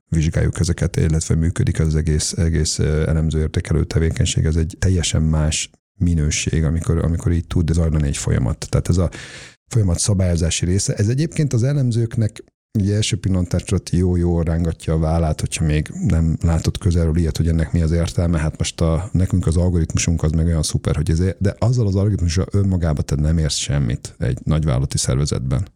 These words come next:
Az az igazság. Tehát az a működés, hogy van egy folyamatom, és a folyamatomba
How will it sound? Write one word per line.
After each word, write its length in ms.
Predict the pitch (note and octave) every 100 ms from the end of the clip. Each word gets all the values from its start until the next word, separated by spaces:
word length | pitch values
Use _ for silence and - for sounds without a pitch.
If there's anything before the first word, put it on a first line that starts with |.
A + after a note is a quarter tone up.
| _ _
Az 140 | - D#2+
az 120 | D2
igazság. 600 | D2 D2+ - F#2+ G2 _ _ _ _ -
Tehát 200 | F2 -
az 100 | G2+
a 60 |
működés, 560 | F2 A2+ D3+ C3 A2 -
hogy 120 | G2
van 160 | F#2+ F2
egy 80 |
folyamatom, 720 | D#2+ - C3 D3 B2 - A2 G#2+
és 160 | G2 F#2+
a 40 |
folyamatomba 960 | - - F#2+ E2+ - E2 E2 D2+ D2